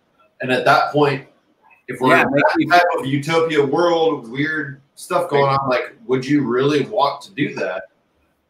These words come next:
Speaker 2: I feel like it's just, like, made up. You just hear about the shit on the news, and it's fucking, like, it's
Speaker 1: I mean, there's
Speaker 2: something
Speaker 1: some days where it
Speaker 2: else.
Speaker 1: does feel made up.
Speaker 2: It's something else behind this.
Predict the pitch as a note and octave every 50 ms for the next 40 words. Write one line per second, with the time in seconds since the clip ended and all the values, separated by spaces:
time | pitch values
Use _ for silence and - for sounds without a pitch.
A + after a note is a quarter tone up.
0 | _ _ _ _ _ _ _ _ _ _ _ _ _ _ _ _ _ _ _ -
1 | - D3 - A#3+ A#3+ G#3+ F3+ D#3+ D3 C#3 - D#3 D3 C#3+ - D3 D3+ C#3 B2 G#2
2 | G#2+ A#2+ C3 C#3 B2 B2+ C#3+ C3+ - - A2+ A2+ C3+ C#3 C3+ - C3+ C#3+ C#3+ C#3
3 | B2 A#2+ - - - - C3 B2+ B2 A#2+ A#2+ A#2 A2 G2+ F#2+ G2+ A2+ B2 B2 A2+
4 | G#2+ G#2+ G#2 G#2 G2 G2 G2 F#2+ - - - - A#2 A2+ A2 - G#2 G2+ F#2+ F#2+
5 | F#2 F2+ F2 - _ _ _ B2 B2 C3+ C#3+ D3+ D#3+ D#3+ F3 F3 E3+ E3 F3+ F#3
6 | F#3 F#3 F#3 - - C#3+ - - - - - F4 G4 - - - C3+ C3 C#3+ D3
7 | - - - - - - - - - - C3 - - - F#2+ F2+ F2 E2+ F2 -
8 | _ _ _ _ _ _ _ _ _ _ - C3 B2 - - - F3+ F3+ F3+ F3
9 | E3+ D#3 D#3 D#3 D#3+ D3+ D#3 - - C3 - C3+ C#3 D3 D3+ C#3+ C3 A#2+ G2+ E2+
10 | - - - - - -